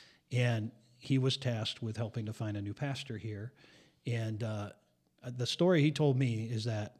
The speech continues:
he had resumes on his desk. He wasn't real excited about 'em. So he decided to, uh, start doing some of his own investigating. And he remembered that his dad <laughs> preached a tent revival, I believe,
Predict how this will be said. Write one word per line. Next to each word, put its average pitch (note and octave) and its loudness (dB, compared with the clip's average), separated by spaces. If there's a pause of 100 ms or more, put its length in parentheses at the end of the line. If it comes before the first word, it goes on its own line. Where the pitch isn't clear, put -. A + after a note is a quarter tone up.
he A2+ -4
had A2+ -2
resumes C#3+ 4
on D3+ 2
his C#3+ 2
desk. A2 -6
He G#2+ -10
wasn't G#2+ -6
real C3 0
excited G#2 -4
about G2+ -6
'em. G#2 -10 (380)
So - -8
he B2 -2
decided A2+ -2
to, G#2+ -2 (540)
uh, G#2+ -4
start A2 -4
doing G#2+ -4
some G#2+ -8
of G#2 -8
his G#2 -8
own A#2+ -2
investigating. A2 -4 (760)
And A2+ -4
he A#2+ -2
remembered C3+ 2
that A#2+ 0
his A2 -4
dad C#3+ 0 (180)
<laughs> - -16 (280)
preached - -2 (800)
a A#2 -2
tent D#3+ -2
revival, F3 0
I G#2 -2
believe, B2 0